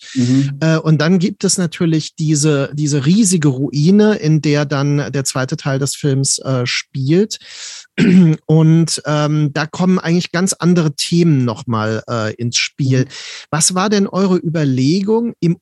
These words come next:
Speaker 2: Umgang mit, äh, quasi Klimakatastrophe und, äh, wie der Film das handhabt und, ähm, was hat dazu geführt, das so anzugehen?
Speaker 1: Also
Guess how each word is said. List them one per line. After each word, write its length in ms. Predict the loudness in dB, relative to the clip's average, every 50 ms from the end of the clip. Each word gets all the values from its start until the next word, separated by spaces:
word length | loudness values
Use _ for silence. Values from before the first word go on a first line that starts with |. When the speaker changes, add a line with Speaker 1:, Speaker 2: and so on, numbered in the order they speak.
| _
Speaker 2:
Umgang 600 | 0 2 4 4 4 2 2 0 0 0 0 0
mit, 500 | 0 0 0 0 0 -2 -4 -4 -6 -6 -4
äh, 340 | -2 0 0 2 0 0 -2
quasi 420 | -4 -4 -4 -2 -2 0 -2 -2
Klimakatastrophe 1500 | -4 0 2 4 4 4 2 0 -2 -4 -4 -2 -2 -2 -2 -4 -2 0 2 2 2 0 0 0 0 2 2 2 0 0 -2
und, 520 | -2 0 2 2 2 2 0 -2 -4 -8 -6
äh, 240 | -4 -2 -2 0 -2
wie 80 | -2
der 140 | -2 -4 -4
Film 420 | -6 -6 -2 0 2 2 2 2 2
das 200 | 0 0 -2 0
handhabt 480 | -2 -2 -2 -2 -2 -4 -4 -4 -4
und, 280 | -2 -2 -2 -2 -4 -6 -4
ähm, 460 | -2 0 0 2 2 0 0 -2 -4 -6 -10 -20 _ _
was 200 | -6 -4 -2 -2
hat 120 | -2 -2 -2
dazu 280 | -2 -2 -2 -4 -6
geführt, 640 | -4 -6 -6 -6 -4 0 2 2 2 2 0 -4 -4
das 180 | -2 0 0
so 240 | 2 4 4 4 2
anzugehen? 680 | 2 -2 -4 -4 -4 -4 -6 -6 -8 -8 -8 -8 -10 -14 _ _ _ _ _ _ _ _ _ _ _ _ _ _ _ _ _ _ _ _ _ _ _ _ _ _ _ _ _ _ _ _ _ _ _ _ _ _ _ _ _ _ _ _ _ _ _ _ _ _ _ _ _ _ _ _
Speaker 1:
Also 180 | -10 -8 -8